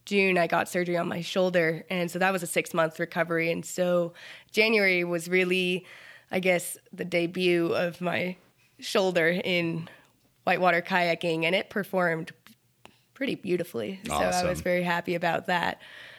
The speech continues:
Speaker 1: And Uganda was really, really amazing. It, I hadn't been back in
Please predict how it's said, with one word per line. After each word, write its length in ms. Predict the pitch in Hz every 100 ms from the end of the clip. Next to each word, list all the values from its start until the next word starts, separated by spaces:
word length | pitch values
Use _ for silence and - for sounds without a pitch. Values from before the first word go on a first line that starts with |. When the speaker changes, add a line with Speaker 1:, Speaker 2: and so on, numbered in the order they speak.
| -
Speaker 1:
And 160 | 185 185
Uganda 720 | 190 202 254 339 254 220 196
was 760 | 185 196 190 185 185 175 165 -
really, 380 | 196 220 202 185
really 240 | 175 175
amazing. 640 | 170 170 170 165 165 165 175
It, 260 | 87 175 180
I 60 |
hadn't 260 | 196 175 -
been 140 | 180
back 380 | 175 175 175 175
in 400 | 175 165 165 165